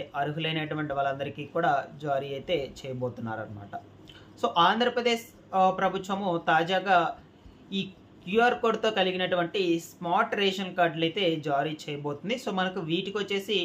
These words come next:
మే ఏడున రెండు వేల ఇరవై ఐదు నుంచి దరఖాస్తులు అనేటువంటివి అయితే ప్రారంభమయ్యాయి. So అప్పటి నుంచి కొత్త, కొత్తగా రేషన్ కార్డ్స్ కోసం కూడా దరఖాస్తులు అనేటువంటివి అయితే చేసుకోవడం జరిగిందనమాట. అయితే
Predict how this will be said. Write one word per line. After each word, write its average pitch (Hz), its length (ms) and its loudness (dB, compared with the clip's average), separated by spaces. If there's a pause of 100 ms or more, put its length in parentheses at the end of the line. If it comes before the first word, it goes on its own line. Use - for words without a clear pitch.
(160)
మే 170 120 0 (200)
ఏడున 175 340 2 (220)
రెండు 151 200 -2
వేల 170 120 2
ఇరవై 165 300 2
ఐదు 156 160 -2
నుంచి 156 160 -6
దరఖాస్తులు 151 500 -4
అనేటువంటివి 147 420 -6
అయితే 151 100 -6
ప్రారంభమయ్యాయి. 135 840 -2
So - 140 -4
అప్పటి 143 260 -2
నుంచి 160 180 -6
కొత్త, 160 240 -6 (200)
కొత్తగా 160 320 0 (180)
రేషన్ 147 320 -6
కార్డ్స్ 147 240 -4
కోసం 143 240 -8
కూడా 151 160 -6 (140)
దరఖాస్తులు 139 440 -6
అనేటువంటివి 135 460 -8
అయితే 247 160 -4 (960)
చేసుకోవడం 160 500 2
జరిగిందనమాట. 147 720 0 (440)
అయితే 208 260 4